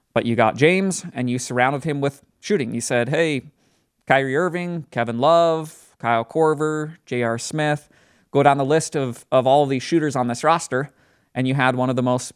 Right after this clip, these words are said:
prolific offenses in the history of the N B A. Again, this is something that started early on in his Miami tenure and is extended into present day. If you want a winning, cohesive basketball team, you get LeBron,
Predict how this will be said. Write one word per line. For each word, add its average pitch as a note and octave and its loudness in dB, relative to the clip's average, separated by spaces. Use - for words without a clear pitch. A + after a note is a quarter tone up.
prolific C3 -2
offenses B2 -2
in B2 -2
the B2 -4
history B2+ -6
of A2+ -6
the A#2 -2
N A2+ -4
B C3 -4
A. F3 -6
Again, D#3 4
this D#3 0
is D#3 -2
something E3 0
that C#3 0
started D3 2
early D3 2
on C#3+ 0
in C#3 -2
his C3+ -4
Miami D3+ 0
tenure C3 -2
and B2+ 0
is B2 0
extended C3 0
into C3 0
present D3 -2
day. F3+ 0
If - -12
you C#3+ 4
want D3+ 6
a C#3 4
winning, D3+ 2
cohesive C#3+ 0
basketball E3+ 0
team, F3 -8
you B2+ -6
get D3 0
LeBron, D#3+ 0